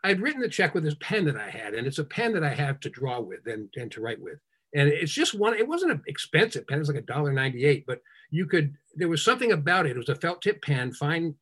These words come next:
point, and you could draw as fast as you wanted or write as fast as you wanted, and it would keep up with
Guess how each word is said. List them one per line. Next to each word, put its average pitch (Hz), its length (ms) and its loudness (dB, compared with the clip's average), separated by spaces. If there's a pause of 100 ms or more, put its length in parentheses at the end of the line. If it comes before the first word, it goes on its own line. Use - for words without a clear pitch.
(180)
point, 147 200 2
and 160 140 0
you 190 80 -2
could 160 180 -4
draw 214 420 2
as 139 140 -4
fast - 380 -2
as 180 100 -8
you 196 80 -4
wanted 185 300 -2
or 143 120 2
write 151 300 0
as - 160 -6
fast 156 320 -4
as 143 80 -4
you 147 80 0
wanted, 127 320 -4
and 127 140 -2
it 123 80 -6
would 127 160 -14
keep 165 240 -4
up 156 160 -4
with - 120 -14